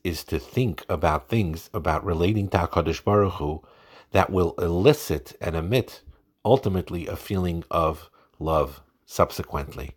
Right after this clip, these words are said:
But the mitzvah, the tzivoy, is on the thinking about HaKadosh Baruch Hu's kindness, as an example,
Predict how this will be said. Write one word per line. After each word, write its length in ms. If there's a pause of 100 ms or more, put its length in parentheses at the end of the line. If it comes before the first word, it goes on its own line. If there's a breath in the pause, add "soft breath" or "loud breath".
(600 loud breath)
But 200
the 320 (260)
mitzvah, 600
the 120
tzivoy, 540
is 200
on 200
the 100
thinking 500
about 320
HaKadosh 360
Baruch 180
Hu's 140
kindness, 520
as 160
an 100
example, 680